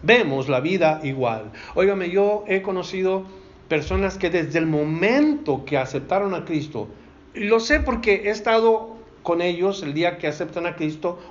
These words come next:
oran para recibir a Cristo, y ellos mismos comentan, sea hombre o sea mujer, que su vida nunca más ha sido igual. ¿Cuántos están ahí? "Mi vida nunca ha sido igual".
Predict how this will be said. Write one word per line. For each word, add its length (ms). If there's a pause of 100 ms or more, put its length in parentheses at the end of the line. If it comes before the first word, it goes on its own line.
oran 420
para 180
recibir 360
a 100
Cristo, 440 (260)
y 200
ellos 380
mismos 480
comentan, 680
sea 200
hombre 200
o 40
sea 120
mujer, 600
que 100
su 160
vida 220
nunca 340
más 260
ha 60
sido 220
igual. 320 (920)
¿Cuántos 260
están 160
ahí? 180 (680)
"Mi 180
vida 680
nunca 720 (140)
ha 280
sido 720
igual". 840